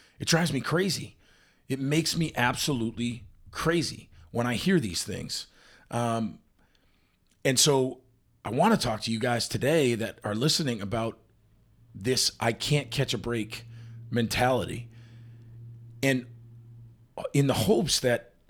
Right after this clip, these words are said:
you, A, aren't one of those people, but if you are, I think we all are from time to time where we use that vernacular, "I just, nothing seems to be going my way."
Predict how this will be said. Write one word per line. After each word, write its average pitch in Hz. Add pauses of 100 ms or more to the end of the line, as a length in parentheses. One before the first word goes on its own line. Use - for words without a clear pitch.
(460)
you, 131
A, 135
aren't 127
one 113
of 104
those 98
people, 117
but 131
if 170
you 127
are, 110
I 131
think 127
we 110
all 123
are 95
from 95
time 101
to -
time 107
where 101
we 101
use 110
that 113
vernacular, 104
"I 98
just, - (440)
nothing 139
seems 131
to -
be 110
going 110
my 104
way." 123